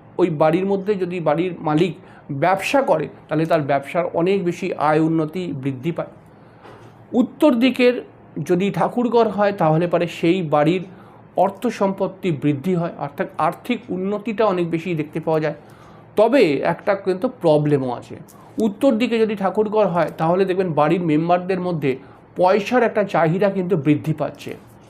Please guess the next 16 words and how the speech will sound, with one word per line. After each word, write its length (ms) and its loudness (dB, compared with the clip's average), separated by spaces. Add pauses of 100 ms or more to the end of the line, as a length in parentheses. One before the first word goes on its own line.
(720)
বাড়ির 320 4
বিভিন্ন 440 2
মেম্বাররা 520 2
কিন্তু 320 -4
বারবার 500 2 (140)
পয়সার 540 0
জন্য 280 -4
কিন্তু 420 2 (320)
নিজেদের 400 2
মধ্যেই 320 2
কিন্তু 180 -2
মাঝে 200 0
মধ্যে 200 0
ঝগড়া 300 0
করছে 420 -4 (300)
বা 120 4